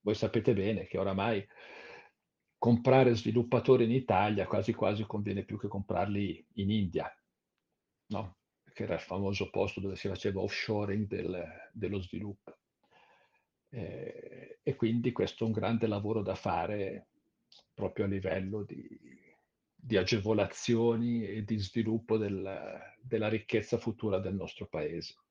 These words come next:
Poi nei settori in cui lavorate voi, quello dell'information technology, eh, non fa in tempo a formare una persona che,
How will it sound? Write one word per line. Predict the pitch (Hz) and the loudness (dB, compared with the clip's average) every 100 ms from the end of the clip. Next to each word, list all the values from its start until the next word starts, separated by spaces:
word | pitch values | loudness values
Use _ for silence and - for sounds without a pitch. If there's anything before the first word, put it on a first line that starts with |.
| _ - - _ - - _ _ _ _ _ _ _ _ _ _ | _ -20 -20 _ -20 -20 _ _ _ _ _ _ _ _ _ _
Poi | - 135 | 6 8
nei | 117 | 8
settori | 127 - 131 127 | 4 6 4 4
in | |
cui | - 127 | 6 6
lavorate | 110 110 117 120 110 | 6 6 4 4 2
voi, | 101 117 | 2 0
quello | 117 107 104 | 2 -2 0
dell'information | 107 110 - 107 110 110 113 | -4 -4 -4 -2 -2 -2 -6
technology, | 107 110 104 104 107 107 104 - 101 - - | -4 -4 -2 -2 -2 -2 -6 -8 -8 -8 -10
eh, | - - - - - - _ _ _ _ _ _ _ | -12 -16 -16 -18 -20 -20 _ _ _ _ _ _ _
non | 120 113 | -2 -2
fa | - 104 | 0 -2
in | 104 | 0
tempo | 104 110 98 | 0 0 -2
a | |
formare | - 101 104 104 | -2 0 0 -2
una | 101 | -4
persona | 101 90 - 98 110 104 | -4 -6 -6 -6 -6 -6
che, | - 65 - - | -10 -12 -12 -14